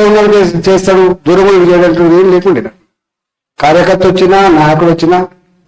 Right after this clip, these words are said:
సామాన్య మనిషి వచ్చినా కూడా ఏ సమస్య చెప్పినా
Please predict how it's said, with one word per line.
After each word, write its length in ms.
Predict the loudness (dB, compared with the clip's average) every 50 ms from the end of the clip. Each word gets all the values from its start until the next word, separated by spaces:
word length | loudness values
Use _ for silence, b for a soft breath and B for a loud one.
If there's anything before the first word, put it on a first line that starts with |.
| _ _ -4
సామాన్య 580 | -2 0 0 0 0 0 0 2 2 2 2 2 2 2
మనిషి 220 | 0 0 0 0 -2
వచ్చినా 220 | -2 0 0 0 0 0 -2
కూడా 200 | -2 0 0 0 -2 -4 -6 _ _ _ _ _ _ _ _ -4
ఏ 100 | -2 0 0 0 0
సమస్య 320 | 0 0 0 0 -2 -2 -4 -4
చెప్పినా 280 | -2 -2 0 0 0